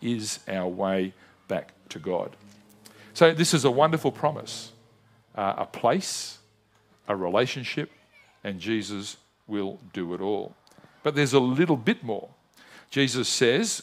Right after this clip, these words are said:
uh, that we can trust him. He says, uh, we can know that he's prepared a place. He says we can truly know God. We can truly know God. And, uh, he goes on to say this, uh, where, um,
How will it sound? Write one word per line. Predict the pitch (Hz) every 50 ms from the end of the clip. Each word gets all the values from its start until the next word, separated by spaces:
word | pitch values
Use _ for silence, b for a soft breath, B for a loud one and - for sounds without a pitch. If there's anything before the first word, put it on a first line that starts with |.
| -
uh, | - 117 110 107
that | 101 117 127
we | 117 120 120 117
can | - - 110 101 98
trust | - - - - 151 160 - - -
him. | - 98 104 151 220 - _ B B B B B B B B
He | - 147 135
says, | - - 139 127 123 120 117 113 - - -
uh, | - 113 110 107 104 101 101
we | 107 123 -
can | - - 107 95 95
know | 101 120 135 147 147
that | 135 131
he's | 123 131 127 -
prepared | - 113 - - 139 127 117 110
a | 101
place. | - - - - 180 139 131 131 - - - B B B B B B B -
He | - - 123
says | - - - - 214 185 139 127 135 127 117
we | 127 131 151
can | - 147 131 123 120
truly | - - - - 160 160 160 147 139 139 143 147 254 -
know | - 110 107 104 104 104 104 104 - - - 101
God. | 110 101 92 82 - - - - _ _ _ _ _ _ _ _ _ _ _ _
We | - 113 107
can | - 113 104 98
truly | - - - 127 127 123 117 113 110 110 - - -
know | 104 104 98 95 92 92
God. | 87 90 95 82 76 - - - - B B B B B B B B B
And, | - 110 104 98
uh, | 107 104 104 101
he | 101 107 110 104
goes | 95 117 113 110 101 107
on | 123 113 98
to | - 98
say | - - - 139 139 143 135
this, | 107 95 - - - - - - -
uh, | 101 98 95 95 95 101
where, | 92 98 104 101 98 98 98 101
um, | 98 98 101